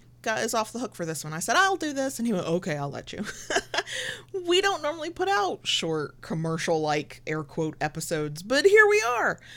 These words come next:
because there are a couple of things we really don't want you to miss, and even though we're on break, we're gonna make sure you know about it. So, yeah.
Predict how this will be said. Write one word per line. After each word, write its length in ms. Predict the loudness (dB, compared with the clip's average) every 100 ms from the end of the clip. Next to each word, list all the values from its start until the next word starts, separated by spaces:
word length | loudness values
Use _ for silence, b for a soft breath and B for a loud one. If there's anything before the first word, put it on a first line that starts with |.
| B B
because 220 | -6 2
there 100 | 4
are 40 |
a 40 | 4
couple 220 | 2 2
of 80 | 4
things 260 | 2 0
we 120 | -4 -4
really 280 | 0 0
don't 200 | 0 -2
want 200 | -6 -6
you 80 | -6
to 60 | -2
miss, 420 | -2 -2 -4 -10 B B
and 100 | -8
even 160 | -6 -2
though 140 | -2
we're 180 | -2 -2
on 140 | -2
break, 320 | 0 0 0 -2
we're 100 | -2
gonna 180 | -2
make 200 | -2 -4
sure 160 | -4 -4
you 120 | -4
know 200 | -2 -2
about 240 | 0 0 0
it. 180 | -4 b b b
So, 880 | -4 0 4 4 4 2 2 0 -2
yeah. 240 | -2 -2